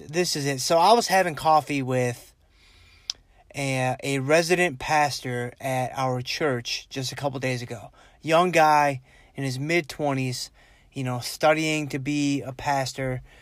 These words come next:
And, you know, the way he explained it to me was, he said, "Jim, it's really no different from, you know, an, an M D who does a residency. Like, I'm just kinda,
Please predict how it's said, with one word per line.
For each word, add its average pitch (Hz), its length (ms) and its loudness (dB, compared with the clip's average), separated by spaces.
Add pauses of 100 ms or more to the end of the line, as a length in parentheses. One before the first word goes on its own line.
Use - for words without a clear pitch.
(280)
And, 131 340 -2
you 135 60 -2
know, 139 100 0
the 139 100 -2
way 175 180 2
he 170 120 -2
explained 196 440 0
it 135 80 -4
to 156 120 -6
me 143 220 -2
was, 139 380 0
he 147 100 -10
said, 143 200 -6
"Jim, 175 220 -4
it's 131 140 -6
really 160 240 -2
no 135 160 -2
different 131 480 -6 (800)
from, 131 560 -2
you 127 100 -4
know, 120 260 -10
an, 123 320 -6
an 131 140 -4
M 147 220 0
D 151 260 -4
who 123 220 -8
does 123 220 -2
a 123 60 -4
residency. 120 540 -8
Like, 120 240 -8
I'm 131 180 -4
just 131 280 -10
kinda, 131 400 -4